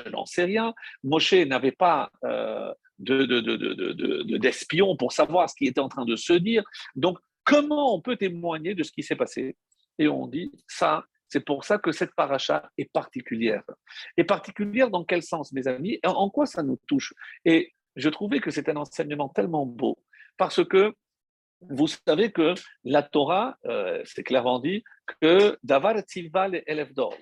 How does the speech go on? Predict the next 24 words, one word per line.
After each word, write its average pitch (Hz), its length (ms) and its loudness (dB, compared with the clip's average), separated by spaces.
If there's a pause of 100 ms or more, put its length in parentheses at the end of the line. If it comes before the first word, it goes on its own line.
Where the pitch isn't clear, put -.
La 139 160 0
Torah 170 320 -2
a 175 80 -2
été 143 240 -8
donnée 139 320 -4
pour 123 200 -4
mille 147 200 -4
générations. 120 560 -2 (480)
Mais 151 400 2 (360)
combien 214 320 4
de 180 120 6
générations 156 800 0
on - 100 -6
l'a, 110 520 -2 (100)
on 123 160 -6
a 123 80 0
attendu 143 400 -2
pour 135 180 -4
la 123 100 -2
recevoir ? 127 580 0
De 139 180 0
Adam 156 300 0 (160)
jusqu'à 123 420 -4
Moshe, 110 280 -8